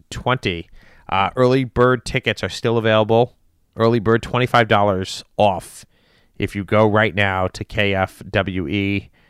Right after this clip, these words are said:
twenty twenty and use the promo code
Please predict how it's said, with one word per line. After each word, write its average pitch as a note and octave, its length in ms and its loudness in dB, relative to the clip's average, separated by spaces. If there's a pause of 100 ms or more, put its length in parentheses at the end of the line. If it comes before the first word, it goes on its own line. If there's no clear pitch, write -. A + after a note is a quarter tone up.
(460)
twenty F#2 340 -6
twenty G#2+ 600 -2 (160)
and F#2 320 -6
use G#2+ 260 -4
the - 80 -2
promo G2+ 340 0
code F#2+ 500 0